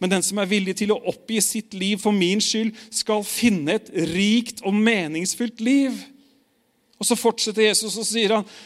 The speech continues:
"For hva hjelper det et menneske om det vinner hele verden, men mister seg selv?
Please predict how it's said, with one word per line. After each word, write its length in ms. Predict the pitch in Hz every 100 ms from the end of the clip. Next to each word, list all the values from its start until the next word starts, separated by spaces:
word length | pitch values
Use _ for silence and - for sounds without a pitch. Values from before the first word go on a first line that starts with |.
| -
"For 80 | 220
hva 140 | 240
hjelper 480 | 214 185 165 - 262
det 120 | 254
et 100 | 262
menneske 400 | 262 208 196 -
om 80 | 226
det 80 | 220
vinner 320 | 185 175 208
hele 380 | 214 247 170 190
verden, 380 | 190 143 139 196
men 220 | 220 220 226
mister 400 | 254 - - 131
seg 160 | 233
selv? 640 | - - 254 285 294 233